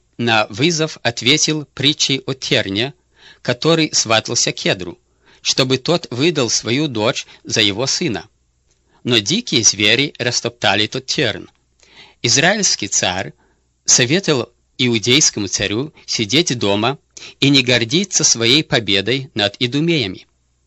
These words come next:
Амасия решился воевать. Близ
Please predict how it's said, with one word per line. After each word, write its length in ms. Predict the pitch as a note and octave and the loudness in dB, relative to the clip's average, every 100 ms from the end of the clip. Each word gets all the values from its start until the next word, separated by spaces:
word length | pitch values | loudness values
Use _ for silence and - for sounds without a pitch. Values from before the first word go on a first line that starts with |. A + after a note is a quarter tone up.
| _ _ | _ _
Амасия 640 | - G#2+ G2+ - A#2+ A#2+ C#3+ _ | -4 0 2 4 2 0 -2 _
решился 540 | A2 A2+ - F2+ - A2 | -4 -2 -2 -4 -4 -2
воевать. 540 | C3 D#3 C#3+ - - _ _ _ _ _ _ - _ _ | -4 -4 -6 -10 -14 _ _ _ _ _ _ -20 _ _
Близ 400 | A#2+ E3 F3+ - | 0 2 2 0